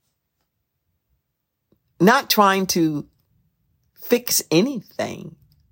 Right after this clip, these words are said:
but allowing the relationship to just heal,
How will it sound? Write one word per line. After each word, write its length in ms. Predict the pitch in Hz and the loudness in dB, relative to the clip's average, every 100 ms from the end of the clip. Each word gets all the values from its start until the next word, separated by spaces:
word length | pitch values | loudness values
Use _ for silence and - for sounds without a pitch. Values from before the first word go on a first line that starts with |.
| _ _ _ _ _ _ _ _ _ _ _ _ _ _ _ | _ _ _ _ _ _ _ _ _ _ _ _ _ _ _
but 120 | - 180 | 2 2
allowing 520 | 175 190 269 226 180 | 4 4 2 -2 -4
the 80 | 165 | -4
relationship 1000 | 165 170 208 202 - 196 - 226 208 _ _ _ _ _ _ _ _ _ _ _ _ _ _ _ | 0 2 2 -2 -4 -4 -2 -2 -4 _ _ _ _ _ _ _ _ _ _ _ _ _ _ _
to 120 | - 180 | -4 0
just 340 | 233 214 - | 0 -2 -6
heal, 520 | _ - 302 - - | _ -2 -2 -4 -12